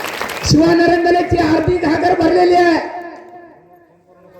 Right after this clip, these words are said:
अर्धी घागर तुम्हाला भरायची आहे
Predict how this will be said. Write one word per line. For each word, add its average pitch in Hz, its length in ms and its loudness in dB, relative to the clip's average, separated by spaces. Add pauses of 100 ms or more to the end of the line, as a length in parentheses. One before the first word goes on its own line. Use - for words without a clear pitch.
(800)
अर्धी 294 300 4
घागर 302 400 2
तुम्हाला 302 300 0
भरायची 277 440 2
आहे 277 260 0